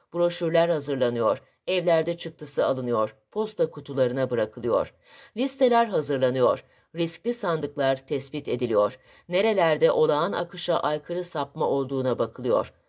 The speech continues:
Sandık güvenliği için örgütleniliyor. Siyasi muhalefete, parti örgütlerine güvenip bırakmıyor ötekiler. Yalnızlar mücadele için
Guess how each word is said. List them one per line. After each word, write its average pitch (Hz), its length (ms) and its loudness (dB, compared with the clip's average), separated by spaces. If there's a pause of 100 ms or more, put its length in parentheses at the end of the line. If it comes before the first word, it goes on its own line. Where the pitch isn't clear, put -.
Sandık 156 500 -6
güvenliği 135 560 -4
için 139 340 -6 (280)
örgütleniliyor. 123 920 -2 (340)
Siyasi 247 500 2
muhalefete, 156 760 0 (240)
parti 165 360 -4
örgütlerine 175 640 -2
güvenip 147 460 -4
bırakmıyor 151 560 -2
ötekiler. 120 680 -6 (160)
Yalnızlar 147 580 0
mücadele 143 600 -2
için 147 440 -8